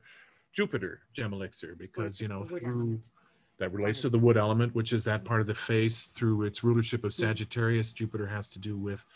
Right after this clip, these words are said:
Speaker 1: with expansion of vision, metaphysical outlook, moving beyond
Speaker 2: Mm.
Speaker 1: pre-existing paradigms, all these types of things. And so between the combination of gallbladder thirty-seven,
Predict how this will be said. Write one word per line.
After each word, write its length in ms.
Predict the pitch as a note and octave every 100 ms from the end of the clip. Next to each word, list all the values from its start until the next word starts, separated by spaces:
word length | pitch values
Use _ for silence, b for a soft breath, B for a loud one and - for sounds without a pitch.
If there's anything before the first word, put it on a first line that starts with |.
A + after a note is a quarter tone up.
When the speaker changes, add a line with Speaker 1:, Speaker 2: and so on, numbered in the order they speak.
| B B _ _ _
Speaker 1:
with 140 | G#2+
expansion 520 | A2 - A#2 A#2+ A#2+ A#2
of 60 |
vision, 360 | G#2+ A#2+ A#2+ A2+
metaphysical 640 | G#2+ G#2+ - G2+ G#2+ G2+ G#2
outlook, 520 | G#2+ G#2+ G#2 G2 - -
moving 300 | A2 A2 G#2
beyond 320 | G#2 G2+ F#2+
Speaker 2:
Mm. 40 | F2+
Speaker 1:
pre-existing 460 | F#2+ F2 D#3+ A#2+
paradigms, 520 | F#2 G#2 G2 F#2+ F#2+ -
all 240 | A#2 A#2
these 200 | A2 G2
types 280 | G#2+ G2 G2+
of 100 | -
things. 320 | F#2 A#2 - b b b b _ -
And 120 | A#2
so 160 | C3 A2+
between 340 | A2+ D3 D3
the 60 | C3+
combination 560 | C3+ C3+ C3 C#3 - A#2+
of 120 | G#2+
gallbladder 480 | A2 A2 A2+ G#2 G#2
thirty-seven, 800 | A2+ G#2 G2 - G3 C3 D3+